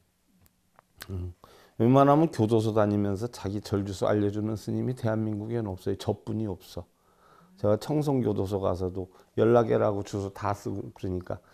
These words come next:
편지가 왔어. 스님들이 자기 연락처 주소 적어놓은 스님은 스님이 처음이었다고.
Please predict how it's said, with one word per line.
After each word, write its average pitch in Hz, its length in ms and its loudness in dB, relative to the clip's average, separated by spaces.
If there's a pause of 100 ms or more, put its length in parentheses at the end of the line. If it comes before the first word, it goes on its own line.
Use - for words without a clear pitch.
(320)
편지가 135 460 0
왔어. 92 360 -6 (360)
스님들이 131 640 4
자기 110 340 2
연락처 104 460 4
주소 104 400 0
적어놓은 98 880 -2
스님은 98 420 -6
스님이 107 440 -8
처음이었다고. 107 840 -8